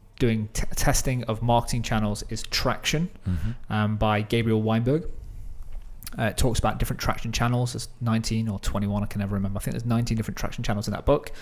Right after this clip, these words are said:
Speaker 1: And it outlines exactly what each channel is and then how you methodically, uh,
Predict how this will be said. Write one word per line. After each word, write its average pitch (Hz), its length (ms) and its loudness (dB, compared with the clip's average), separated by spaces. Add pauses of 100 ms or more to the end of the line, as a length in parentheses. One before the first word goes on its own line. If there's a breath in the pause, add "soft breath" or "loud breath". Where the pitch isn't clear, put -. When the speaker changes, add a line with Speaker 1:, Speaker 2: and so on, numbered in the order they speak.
(300 loud breath)
Speaker 1:
And 131 120 0
it - 60 -2
outlines 127 580 2
exactly 123 520 0
what 117 220 2
each 131 160 4
channel 120 300 2
is 101 320 -2 (560 loud breath)
and 107 180 2
then 107 140 2
how 123 340 0
you 110 540 2
methodically, 120 880 2 (360 loud breath)
uh, 104 300 -4